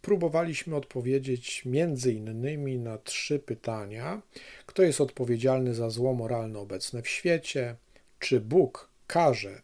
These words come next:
za zło moralne, czyli za grzech? I czy możliwy jest świat bez zła moralnego, czyli bez grzechu? No i tutaj,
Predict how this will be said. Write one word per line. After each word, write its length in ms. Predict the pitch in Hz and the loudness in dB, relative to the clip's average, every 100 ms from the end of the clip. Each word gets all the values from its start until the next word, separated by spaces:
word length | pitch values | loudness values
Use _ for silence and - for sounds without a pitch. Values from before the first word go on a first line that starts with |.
| - | -10
za 200 | 120 113 | -6 -4
zło 240 | 117 151 | 0 0
moralne, 640 | 135 113 127 123 110 92 113 _ _ | 0 0 2 0 -2 -10 -16 _ _
czyli 200 | - 117 | -8 -6
za 140 | 110 107 | -4 -4
grzech? 500 | 104 123 170 185 - - | 0 2 2 0 -14 -18
I 60 | |
czy 200 | - 233 | -6 -2
możliwy 680 | 202 151 127 160 147 143 139 - | 2 2 2 -4 4 4 4 0
jest 240 | 135 117 - | -2 -2 -2
świat 460 | - - 120 117 | -4 -2 -2 -4
bez 320 | 127 131 139 - | -2 0 0 -2
zła 300 | 113 117 123 | -4 -2 0
moralnego, 800 | 127 113 101 110 123 139 123 113 | 0 -2 -4 -4 -4 -4 -4 -8
czyli 260 | - 113 107 | -10 -10 -8
bez 440 | 101 101 95 - - - | -2 -2 -2 -6 -12 -8
grzechu? 480 | 117 117 92 - - _ _ _ _ _ _ _ _ _ - | -4 -4 -4 -8 -20 _ _ _ _ _ _ _ _ _ -2
No 80 | |
i 100 | 294 | 0
tutaj, 440 | - 226 190 160 | 0 4 6 6